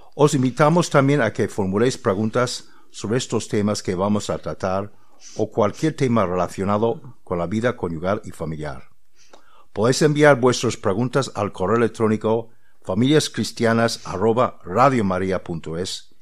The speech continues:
y responderemos en programas posteriores. Repetimos el correo electrónico, familiascristianas arroba radiomaria punto es. Os recordamos que este programa está hecho por y para las familias.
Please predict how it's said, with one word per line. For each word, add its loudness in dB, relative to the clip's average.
y -2
responderemos 0
en -10
programas 0
posteriores. -8
Repetimos 0
el -6
correo 0
electrónico, -4
familiascristianas 0
arroba 4
radiomaria 2
punto -8
es. -14
Os -2
recordamos 2
que -2
este -4
programa 2
está -2
hecho -2
por 2
y -6
para -2
las 0
familias. -6